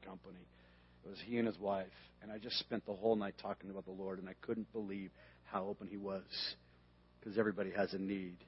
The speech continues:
There's a hunger. There's a hunger. You might not recognize it today. You might not recognize where that person is in your life. See, we just see their external shell. There's a God who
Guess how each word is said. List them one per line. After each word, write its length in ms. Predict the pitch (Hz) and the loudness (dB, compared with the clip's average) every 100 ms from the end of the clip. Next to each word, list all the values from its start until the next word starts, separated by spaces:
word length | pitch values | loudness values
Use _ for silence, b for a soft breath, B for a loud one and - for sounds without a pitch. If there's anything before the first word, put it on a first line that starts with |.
| - - b b b b - - | -20 -20 b b b b -20 -8
There's 140 | 120 120 | -4 -2
a 60 | |
hunger. 480 | 117 127 123 110 98 - - | 6 8 8 8 4 -2 -8
There's 160 | 120 | -6
a 40 | 117 | 0
hunger. 280 | 123 120 | 4 4
You 120 | 104 127 | 4 10
might 200 | 131 104 | 10 10
not 180 | 101 | 2
recognize 500 | 101 104 95 101 98 | 4 2 2 -2 -2
it 80 | 95 | -4
today. 380 | - 95 104 107 - b b b b b - | -10 0 4 4 2 b b b b b 0
You 80 | 151 | 12
might 160 | 165 151 | 12 12
not 180 | 135 | 12
recognize 540 | 120 143 143 123 113 - | 12 12 12 8 6 4
where 120 | 120 | 4
that 180 | 117 110 | 4 4
person 400 | 131 127 - 113 | 8 8 8 0
is 120 | 104 | 2
in 60 | 104 | 0
your 100 | 104 | 4
life. 340 | 107 110 117 - - - - b b b | 8 10 8 4 -16 -18 -20 b b b
See, 80 | - | 8
we 140 | 165 214 | 12 12
just 160 | 170 - - | 12 12 10
see 200 | 170 180 | 12 12
their 200 | 156 139 | 12 12
external 600 | - - - 143 143 123 | 10 4 4 8 10 8
shell. 500 | - - 135 127 107 - b b b b b - - | 2 8 12 12 12 2 b b b b b -20 2
There's 160 | 131 127 | 8 8
a 60 | 113 | 8
God 460 | - 117 123 120 | 12 12 12 12
who 120 | 110 | 12